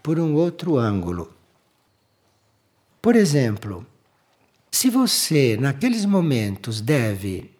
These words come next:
amorosamente, não é, comungar com a natureza, você se lembre do atributo reverenciar perpetuamente. Lembre-se desse atributo,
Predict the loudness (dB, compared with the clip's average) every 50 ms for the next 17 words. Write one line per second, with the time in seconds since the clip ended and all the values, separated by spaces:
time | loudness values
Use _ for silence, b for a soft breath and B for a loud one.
0 | _ _ _ _ -2 0 2 4 4 4 4 4 4 2 2 2 0 0 0 0
1 | 0 -2 -2 -4 -6 -8 -12 -10 -8 -6 -2 -2 -2 -2 -4 -6 -12 _ _ _
2 | _ _ _ -2 2 2 2 4 2 2 0 0 -2 -2 -4 -4 -6 -8 -6 -4
3 | -4 -4 -4 -6 -6 -8 -6 -2 0 0 0 0 -2 -4 -6 -10 -12 -14 -16 -20
4 | _ _ _ _ _ _ _ _ _ _ _ _ _ _ _ _ _ _ _ _
5 | _ -4 -2 0 2 2 2 2 2 2 2 4 4 4 4 4 4 4 2 4
6 | 4 4 4 2 0 -4 -8 -8 -8 -4 -2 0 0 0 0 -2 -8 -10 -10 -10
7 | -10 b b b b b -8 -2 2 2 2 4 4 2 2 2 2 0 0 0
8 | 0 0 0 0 0 0 0 -2 -2 -6 -6 -2 0 0 0 0 -2 0 0 0
9 | 0 -2 -2 -2 -2 0 2 2 0 0 -2 -4 -10 -12 -14 -14 -14 -16 -20 _
10 | _ _ _ b b b b b b 0 2 4 4 4 2 0 0 -2 0 0
11 | 0 -2 -2 -4 -8 -8 -8 -8 -6 -2 -2 -2 -2 -4 -8 -12 -12 -14